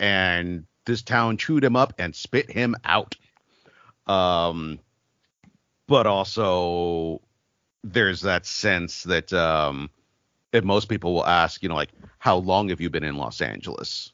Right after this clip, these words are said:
rather than, you know, like, uh, "Are you from here?" or whatever, because most people will be able to tell you, "Yeah, I moved here, you know, five years ago, six, you know, twelve years ago, forty years ago."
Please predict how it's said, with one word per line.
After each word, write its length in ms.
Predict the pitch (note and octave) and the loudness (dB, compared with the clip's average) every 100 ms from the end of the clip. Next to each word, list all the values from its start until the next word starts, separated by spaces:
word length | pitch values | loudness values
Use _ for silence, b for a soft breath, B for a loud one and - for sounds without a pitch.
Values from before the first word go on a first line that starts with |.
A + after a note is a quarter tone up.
| _ | _
rather 380 | E2+ D2+ C2 C#2+ | 0 2 2 -2
than, 400 | C2 C2 A#1 B1+ - | -4 -6 -6 -12 -8
you 100 | D#2 | -6
know, 180 | B1+ | -6
like, 240 | B1 A1+ - | -6 -6 -4
uh, 140 | A1+ | -2
"Are 80 | G1+ | -2
you 120 | C2+ | -4
from 280 | A1+ C#2 C2 | -4 -2 -2
here?" 160 | - - | -4 -6
or 60 | - | -6
whatever, 340 | G1+ G1+ G1+ | -4 -4 -4
because 500 | - D#2+ B1 A1 - B B B - | -6 0 2 0 -6 B B B 0
most 360 | G2 D#2 B1+ | 2 2 2
people 280 | - A#2 C#2 | 2 2 2
will 100 | C#2 | 0
be 80 | D#2 | 2
able 180 | D#2+ C#2 | 0 0
to 60 | |
tell 140 | G#2 G#2+ | 2 4
you, 80 | C#2+ | 4
"Yeah, 180 | G2 | 4
I 80 | D2+ | 4
moved 220 | F#2 G#2 | 2 0
here, 260 | F2+ E2 D#2+ | 2 0 0
you 60 | - | -2
know, 120 | D#2+ | -6
five 300 | F2 D2 D#2 | 0 2 2
years 200 | E2 B2 | 0 -2
ago, 140 | D#2 A1 | -4 -6
six, 220 | D#2+ D#2 | -8 -10
you 160 | - D#2 | -8 -8
know, 200 | C2+ D2+ | -6 -10
twelve 320 | - D#2+ D#2 D#2+ | -6 0 0 2
years 220 | F2+ F2 | 0 0
ago, 180 | C2+ D2 | -4 -4
forty 380 | - E2+ D#2 | 2 2 2
years 280 | C#2+ F2 F#2+ | -2 0 0
ago." 360 | B1+ C2 A1+ | 2 0 0